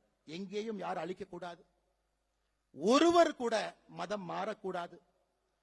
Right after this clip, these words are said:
மதம் மாறினவங்களை திரும்பி கொண்டு வர வேண்டும். நூத்தி இருபது கோடி இருக்கக்கூடிய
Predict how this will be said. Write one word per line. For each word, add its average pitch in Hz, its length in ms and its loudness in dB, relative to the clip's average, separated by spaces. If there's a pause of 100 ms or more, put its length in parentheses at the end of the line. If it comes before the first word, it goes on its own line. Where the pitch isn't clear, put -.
(200)
மதம் 226 400 4
மாறினவங்களை 220 840 4 (160)
திரும்பி 208 340 -4
கொண்டு 185 340 2
வர 175 180 4
வேண்டும். 196 420 -2 (1080)
நூத்தி 311 280 6
இருபது 302 440 4
கோடி 302 420 8
இருக்கக்கூடிய 277 520 -2